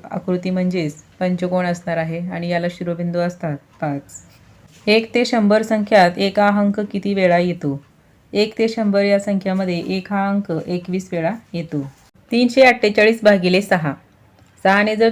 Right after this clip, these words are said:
तीनशे अठ्ठेचाळीसला भागले तर आपला भागाकार येतो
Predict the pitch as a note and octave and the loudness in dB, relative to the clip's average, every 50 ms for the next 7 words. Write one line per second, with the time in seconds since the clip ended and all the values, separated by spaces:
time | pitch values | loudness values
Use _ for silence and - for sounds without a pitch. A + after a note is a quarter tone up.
0 | A3+ A3+ G#3+ G#3 G3+ - G#3 G3+ G3 G3 G3 F#3+ F#3 F#3+ F#3 F#3 F#3 - F#3+ F3+ | 2 0 -2 -2 0 2 2 0 2 2 -2 -2 0 0 0 0 0 0 0 0
1 | F3 F#3+ F#3+ F#3 F3+ E3 D#3 D3+ D3+ D3+ D#3 - _ _ _ _ _ _ - G3+ | 2 0 0 0 -2 -2 -2 -4 -4 -6 -10 -14 _ _ _ _ _ _ -4 -2
2 | G#3 G#3 - - - - E3+ E3+ E3 E3 F3+ F3 F3+ F3+ F3+ F3+ G3 G3 F#3+ F3+ | 0 0 -2 -4 -4 -2 0 0 0 0 0 0 0 0 0 0 -2 -2 -2 -2
3 | E3 - D#3+ D#3 D3+ D3 D3+ | -6 -6 -6 -6 -6 -6 -8